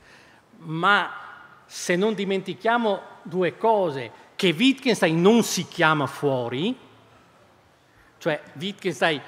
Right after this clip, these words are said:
è il medico ma anche il malato, per così dire, e che Wittgenstein riteneva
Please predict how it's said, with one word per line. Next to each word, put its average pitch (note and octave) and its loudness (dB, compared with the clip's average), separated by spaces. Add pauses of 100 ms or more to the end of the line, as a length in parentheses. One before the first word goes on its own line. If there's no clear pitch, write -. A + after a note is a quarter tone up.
(100)
è F#3+ 0
il F3+ 4
medico F#3 2
ma D#3 2
anche F#3 2
il E3 0
malato, D3+ 0
per C3+ -12
così C3 -10
dire, C3 -8 (1000)
e G3+ -2
che A#3 -4
Wittgenstein G3 -2
riteneva G#3 -4